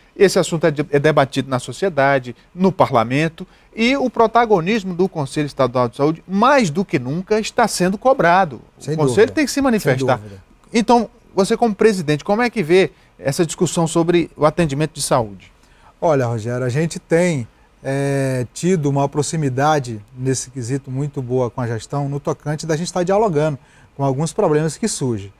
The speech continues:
Speaker 2: né? É interessante dizer que nós temos aí percorrido o Estado, principalmente nas unidades que é gerida pelo Estado, que ficam nos municípios,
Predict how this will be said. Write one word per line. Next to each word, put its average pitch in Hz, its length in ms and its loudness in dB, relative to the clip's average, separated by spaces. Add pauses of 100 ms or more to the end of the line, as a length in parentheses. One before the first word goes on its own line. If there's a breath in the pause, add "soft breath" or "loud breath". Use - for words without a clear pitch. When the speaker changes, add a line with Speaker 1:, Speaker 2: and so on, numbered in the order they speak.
(300 soft breath)
Speaker 2:
né? 139 220 -4 (420 soft breath)
É 135 160 -2
interessante 165 500 2
dizer 160 340 0
que - 80 -8
nós 175 180 -2
temos 170 420 -2
aí 151 480 2
percorrido 147 600 -2
o - 20 -2
Estado, 143 520 -2 (240 soft breath)
principalmente 139 340 -8
nas 156 180 -4
unidades 143 560 0
que 143 140 0
é 139 80 2
gerida 135 360 0
pelo 131 200 -2
Estado, 135 520 -4
que 123 240 -12 (280 soft breath)
ficam 156 260 -2
nos 135 100 -4
municípios, 143 600 -2